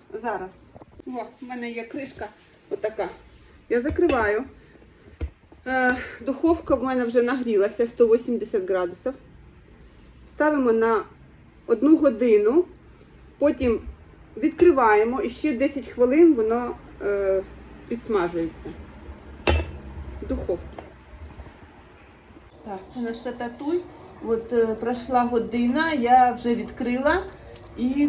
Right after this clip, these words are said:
тепер хай воно десять хвилин ще так. Зараз я витягну. Не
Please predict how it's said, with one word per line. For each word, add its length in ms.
тепер 360
хай 220
воно 240
десять 420
хвилин 300
ще 220
так. 160
Зараз 200
я 60
витягну. 560
Не 60